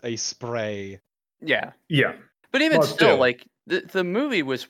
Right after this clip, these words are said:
Speaker 2: a lot more gruesome than I remembered it being, and I'm not complaining or anything, but
Speaker 1: I mean, even during the beginning, there's the fucking, the dude who betrayed Jones on the spikes.
Speaker 2: Yeah, and then the guy gets shot in the head in, uh,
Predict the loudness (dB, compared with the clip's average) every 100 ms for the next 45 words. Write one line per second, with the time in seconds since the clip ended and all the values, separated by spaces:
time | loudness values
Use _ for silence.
0 | -8 0 2 4 2 0 0 0 0 -2
1 | 2 2 2 0 0 0 -2 -2 -2 -2
2 | -2 -4 -8 -14 _ 0 0 -2 -10 -4
3 | -2 2 2 0 _ _ -10 -2 4 4
4 | 4 0 0 -2 -4 -4 -4 -4 -4 -4
5 | -2 -4 -4 -4 0 2 2 0 0 2
6 | 2 2 -2 -2 -4 -8 -6 -4 -2 0
7 | 0 -2 -6 -6 -8 -10 -16 _ -8 -4
8 | -2 -2 -2 -6 -2 0 0 0 2 0
9 | -2 -8 -12 -16 -20 _ -2 0 -2 -2
10 | 0 0 -2 -8 -12 -12 _ _ _ _
11 | _ _ 2 4 6 2 -4 _ _ 0
12 | 2 2 4 4 4 0 -4 0 2 2
13 | -2 2 2 2 -2 -8 -2 -2 0 0
14 | 0